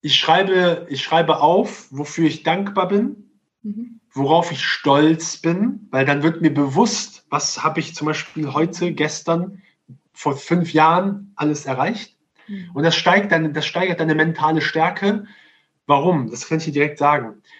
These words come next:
Speaker 1: Wenn du, wenn du in dein System einprägst über einen langen Zeitraum, ne, bitte seid geduldig, worauf du zum Beispiel stolz bist, dann stärkst du deine Selbstwirksamkeit. Das heißt, du bist in Situationen, wo mentale Stärke gefragt ist,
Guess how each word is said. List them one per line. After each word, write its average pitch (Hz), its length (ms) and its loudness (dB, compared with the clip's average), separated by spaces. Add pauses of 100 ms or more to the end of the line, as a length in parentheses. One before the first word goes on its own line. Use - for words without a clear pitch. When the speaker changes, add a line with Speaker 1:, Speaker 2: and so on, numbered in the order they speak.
(160)
Speaker 1:
Wenn 156 200 2
du, 170 360 0 (160)
wenn 156 180 0
du 175 120 0
in 175 120 -2
dein 170 220 2
System 202 880 0
einprägst 196 1080 0
über 127 440 -2 (340)
einen 120 200 -8
langen 135 340 -4
Zeitraum, 113 580 -6
ne, 147 120 -6
bitte 147 260 -8
seid 135 200 -2
geduldig, 127 580 -2 (380)
worauf 165 300 4
du - 80 -2
zum 160 180 -2
Beispiel - 220 -4
stolz - 460 -2
bist, 131 240 -2
dann 131 220 0
stärkst - 840 -2
du 165 60 4
deine 156 200 4
Selbstwirksamkeit. 135 1120 -2 (380)
Das - 160 -4
heißt, 202 360 2 (720)
du 151 140 -2
bist 208 260 0
in 170 100 -4
Situationen, 165 1000 2
wo 147 80 2
mentale 160 460 0
Stärke 147 360 -4
gefragt 175 560 0
ist, 185 400 -4